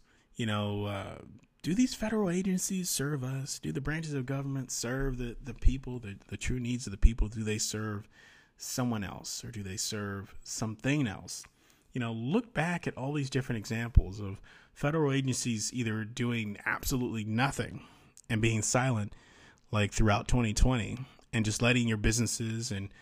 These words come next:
and your cities burn to the ground. Um, uh, look back at all the examples this year of federal agencies doing nothing,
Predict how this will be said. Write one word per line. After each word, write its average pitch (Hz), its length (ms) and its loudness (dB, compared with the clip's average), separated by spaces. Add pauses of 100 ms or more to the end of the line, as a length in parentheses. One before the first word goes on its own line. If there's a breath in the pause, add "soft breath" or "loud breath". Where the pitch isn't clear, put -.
(280 loud breath)
and 107 140 -2
your 101 100 2
cities 110 360 2
burn 110 320 6
to - 100 -2
the 107 80 0
ground. 104 520 -2 (1200 soft breath)
Um, 107 320 -6
uh, 113 200 -10
look 131 300 0
back 165 300 2
at 117 60 6
all 117 120 6
the 117 60 6
examples 110 500 4
this 113 240 0
year 107 240 0
of 95 60 -6
federal 113 320 2
agencies 107 440 0
doing 107 340 0
nothing, 107 480 -2